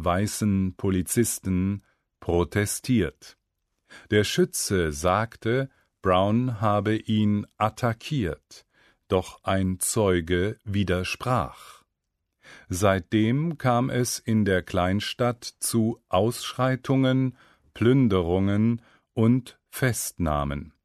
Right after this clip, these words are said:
Die Polizisten waren mit Tränengas und Rauchbomben auf die Demonstranten losgegangen. Präsident Barack Obama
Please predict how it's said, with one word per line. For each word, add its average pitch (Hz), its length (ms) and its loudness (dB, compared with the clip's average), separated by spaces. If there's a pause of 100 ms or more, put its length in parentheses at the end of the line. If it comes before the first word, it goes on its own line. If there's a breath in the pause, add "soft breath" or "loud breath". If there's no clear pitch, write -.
(880 soft breath)
Die 98 240 0
Polizisten 120 1160 0
waren 95 720 0
mit - 320 -4
Tränengas 95 1300 0
und 101 420 -2
Rauchbomben 82 1400 0 (280 loud breath)
auf 101 360 -2
die 104 340 -2
Demonstranten 92 1300 -2
losgegangen. 80 960 -4 (1080 loud breath)
Präsident 127 760 2
Barack 110 600 2
Obama 104 840 2